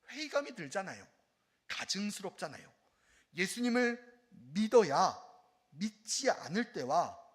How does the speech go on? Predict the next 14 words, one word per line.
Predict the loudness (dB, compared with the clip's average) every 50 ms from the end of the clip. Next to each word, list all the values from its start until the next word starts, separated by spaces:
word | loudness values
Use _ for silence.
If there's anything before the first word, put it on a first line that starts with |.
| _ _ _ _ _ _
그대로인데 | -14 -12 -12 -6 0 0 0 0 0 -4 -6 -8 -10 -12 -12 -12 -14 -16 _ _ _ _ _ _ _ _ _ _ _ _ _
굳이 | _ -14 -10 -10 -8 -6 -6 -6 -6 -8 -10 -16 _ _ _ _ _ _ _ _
예수님을 | -10 -8 -8 -6 -6 -6 -4 -4 -6
믿을 | -6 -8 -8 -8 -10
필요가 | -10 -12 -12 -10 -10
없잖아요. | -10 -12 -12 -16 -16 -16 -20 -20 -20 _ _ _ _ _ _ _ _ _ _ 2
그런데 | 4 4 4 4 0 0 0 0 0 0 -4 -14 _ _ _ -4
이 | 0 0 0 0 -2 -8 -10
종인 | -10 -8 -8 -6 -2 0 0 0 0 -4 -12 -18 _ _ _ _ _ _ _ _ _ -12
이자익 | -10 -10 -6 -4 -4 -4 -4 -4 -6 -6 -8
목사가 | -10 -10 -12 -12 -8 -8 -4 -2 -2 -4 -4 -6 -12 -18 -20 _ _ _ _ -12
예수님을 | -10 -10 -10 -10 -10 -10 -10 -10 -10
믿었다는 | -12 -12 -14 -14 -8 -6 -6 -6 -6 -14
것은 | -16 -16 -14 -16 -16 -18